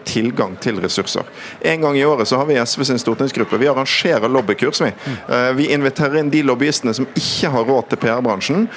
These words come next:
Speaker 1: Eh, og da tar vi egentlig mål av oss til å gi oss alt det de kunne fått lært av, eh, P R-bransjen, helt gratis til de organisasjonene som ikke har råd. Og det er ingen heksekunst, nemlig, å få tak i norske
Speaker 2: Mm.
Speaker 1: politikere.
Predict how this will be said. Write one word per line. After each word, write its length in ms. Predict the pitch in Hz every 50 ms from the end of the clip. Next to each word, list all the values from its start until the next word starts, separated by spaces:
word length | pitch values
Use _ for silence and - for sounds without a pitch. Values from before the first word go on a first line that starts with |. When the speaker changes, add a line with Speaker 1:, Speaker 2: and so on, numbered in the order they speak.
| - - - - -
Speaker 1:
Eh, 180 | 139 143 147 -
og 100 | - 160 202
da 60 | 254
tar 160 | 247 - 185
vi 120 | 165 170 208
egentlig 180 | 208 185 190
mål 200 | 190 196 180 151
av 80 | 123 123
oss 100 | 120 -
til 80 | 156 156
å 40 |
gi 120 | 175 196 180
oss 220 | 131 120 - - - - -
alt 300 | - 160 - - - 120 147
det 120 | 156 156 135
de 40 | 123
kunne 520 | - - - 135 127 151 170 175 156 123 -
fått 240 | - 120 - - 151
lært 320 | 147 131 110 - - - -
av, 280 | 135 123 120 110 110 107
eh, 460 | 107 104 104 104 107 107 - - 110 -
P 100 | - 131
R-bransjen, 560 | 123 135 139 135 113 98 95 - 151 180 214 220 - - - - - -
helt 380 | 208 190 165 113 - - 110 107
gratis 480 | 123 127 139 120 - - - 214 -
til 160 | - 165 151
de 80 | 151 135
organisasjonene 580 | 117 110 101 95 92 - - 139 135 110 92 90
som 120 | - 113 - -
ikke 200 | 117 - - 123
har 100 | 104 90
råd. 300 | 104 101 98 - - - - - -
Og 80 | 127
det 100 | 139 - - - -
er 320 | - 123 143 185 208 - -
ingen 280 | - 143 156 156 127 107
heksekunst, 600 | 120 110 - - - - - 107 95 98 - -
nemlig, 320 | - 98 95 107 147 160 -
å 140 | - 127 117
få 320 | - 131 117 113 120 117 -
tak 240 | - 131 117 - -
i 40 | 110
norske 380 | 110 107 - - - - 131
Speaker 2:
Mm. 220 | 120 113 104 104 -
Speaker 1:
politikere. 580 | - 120 120 120 - 98 104 104 143 196 233